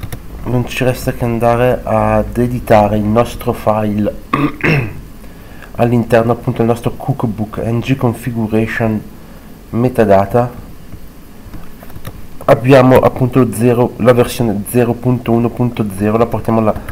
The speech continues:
zero punto uno punto uno. Salviamo e andiamo a fare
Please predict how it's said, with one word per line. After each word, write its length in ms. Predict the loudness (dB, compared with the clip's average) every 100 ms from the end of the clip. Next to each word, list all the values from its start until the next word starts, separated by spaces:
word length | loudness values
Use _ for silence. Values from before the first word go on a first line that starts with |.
| -12 -14 -12 -2
zero 280 | 0 2
punto 560 | 0 0 2 2 0 0
uno 380 | 2 4 4 2 -2 -4
punto 380 | 0 0 2 2
uno. 580 | 2 4 2 0 -10 -12 -12 -14 -12 -14 -12 -12 -12 -14 -14 -14 -12
Salviamo 680 | -2 0 2 4 4 2 -4 -10 -14 -16 -16 -16 -16 -16 -12 -12 -12 -16 -18 -18 -12 -6
e 180 | -6 -6 -4
andiamo 600 | -2 0 2 4 4 2
a 100 | 0
fare 460 | -2 2 2 2